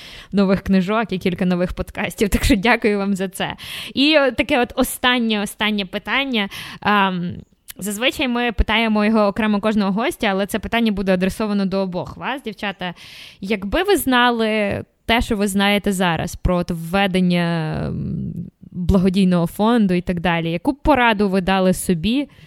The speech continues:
п'ять років тому стосовно фонду?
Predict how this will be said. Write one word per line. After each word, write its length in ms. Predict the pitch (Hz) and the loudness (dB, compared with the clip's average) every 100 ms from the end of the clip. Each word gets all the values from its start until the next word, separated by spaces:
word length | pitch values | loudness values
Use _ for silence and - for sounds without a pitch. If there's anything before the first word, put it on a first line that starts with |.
| - _ _ _ - | -20 _ _ _ 0
п'ять 360 | 190 196 196 190 | 2 4 0 -2
років 320 | 185 185 175 | -4 -6 -6
тому 400 | 175 165 165 170 | -4 -2 -4 -6
стосовно 520 | - - - 185 175 | -8 -10 -4 -2 -2
фонду? 440 | 170 175 165 160 | -2 -4 -4 -8